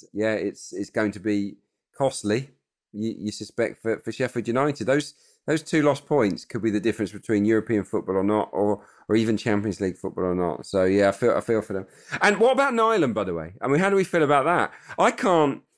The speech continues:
sit here, 'cause I, I, at the time, I chastised Thierry Henry for, for the handball goal against Ireland. He wanted to go to the World Cup. He didn't care that he, he, he sort of cheated his way there. Nyland, I know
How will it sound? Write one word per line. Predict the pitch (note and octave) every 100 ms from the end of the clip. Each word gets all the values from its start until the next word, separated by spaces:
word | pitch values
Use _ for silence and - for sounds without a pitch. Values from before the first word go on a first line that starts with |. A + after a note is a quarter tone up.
| _
sit | - E3+ C#3+
here, |
'cause | A#2 E3
I, | F#3+
I, | D3+ E3
at | D3 - G#2+ A2+
the | C3
time, | E3 D3
I |
chastised | B2 - G#3 E3+ F#3 F3 D#3+ -
Thierry | C#3+ C3+ A#2+
Henry | A#2+ B2 B2+ G2+
for, | - G#2 - _ _ _
for | A#2
the | A2
handball | C3+ B2 G#2+ A#2+ A#2
goal | A2 A2 G#2+
against | G#2 G2+ -
Ireland. | G#2+ G#2+ G#2+ G#2
He | C3
wanted | C3+ D3 A2+ G#2+
to |
go | B2 A#2
to | G#2+ G2+
the |
World | G2+ G#2 G2 -
Cup. | G#2+ G2+ -
He | F#2+
didn't | F#2 A#2 G#2 G2+
care | G#2+ G2
that | F2+ E2+
he, | E2+ F#2
he, | F2+ D2+
he | E2+
sort | - F#2
of | F2+ - _ _ _
cheated | - A2+ A2
his | G2+ F2+
way | F#2+ F2+
there. | E2 E2 G2+ _ _ -
Nyland, | D3 E3 C#3 A#2+ - _ _ _ _ _ _ -
I |
know | C3+ D3